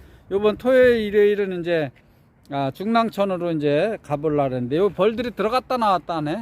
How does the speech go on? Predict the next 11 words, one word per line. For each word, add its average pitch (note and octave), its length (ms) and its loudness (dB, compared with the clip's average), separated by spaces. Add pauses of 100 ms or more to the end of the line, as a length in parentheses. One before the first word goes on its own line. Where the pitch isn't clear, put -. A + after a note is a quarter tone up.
(140)
요 A#2 200 -12 (760)
꽤 E3+ 200 -10
큰 G#3+ 240 -8
벌들도 F3 760 -2
이제 C#3+ 360 -4 (720)
들어갔다 D#3+ 400 0
나왔다 B2+ 380 -2
해요. A#2 220 -6 (2250)
향기는 A3+ 480 0
뭐 F3 120 4
아직 D#3 300 -2